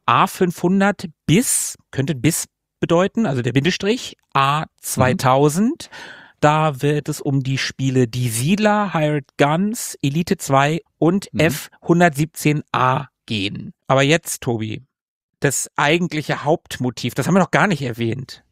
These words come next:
Speaker 2: Nee, genau. Der Hauptdarsteller auf diesem Cover ist Wonder Dog. Und Wonder Dog ziert als einziges Motiv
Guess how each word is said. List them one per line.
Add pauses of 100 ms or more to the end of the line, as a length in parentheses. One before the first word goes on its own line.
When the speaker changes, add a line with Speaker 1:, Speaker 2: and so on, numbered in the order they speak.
Speaker 2:
Nee,
genau. (220)
Der
Hauptdarsteller
auf
diesem
Cover (680)
ist (520)
Wonder
Dog. (920)
Und
Wonder
Dog (320)
ziert
als
einziges
Motiv